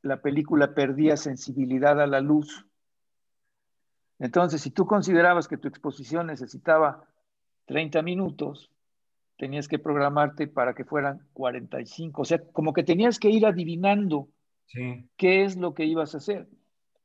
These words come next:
Speaker 1: De hecho, Kena dice que a él no le gusta la digital porque, porque es predecible. O sea, tú sabes que va a salir y puedes inmediatamente ver qué sacaste.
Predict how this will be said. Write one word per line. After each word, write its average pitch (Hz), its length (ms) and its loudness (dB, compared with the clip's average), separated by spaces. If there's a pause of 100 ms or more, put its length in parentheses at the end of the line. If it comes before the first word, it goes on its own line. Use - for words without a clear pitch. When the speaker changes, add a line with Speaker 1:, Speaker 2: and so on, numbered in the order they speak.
(480)
Speaker 1:
De 160 160 2
hecho, 202 240 0
Kena 208 280 2
dice 180 320 -6
que 143 180 -2
a 156 40 2
él 185 100 -2
no 202 100 -2
le 196 100 2
gusta 196 360 -4
la 156 120 0
digital 190 460 -2
porque, - 460 -8
porque 160 260 -6
es 160 80 -4
predecible. 160 760 -4
O - 20 -20
sea, 139 160 -6
tú - 100 -10
sabes 170 300 4
que 156 80 0
va 151 80 4
a 147 40 0
salir 151 360 -2
y 123 60 -4
puedes 147 340 0
inmediatamente 139 640 -2
ver 135 140 0
qué 135 100 -14
sacaste. 151 440 -2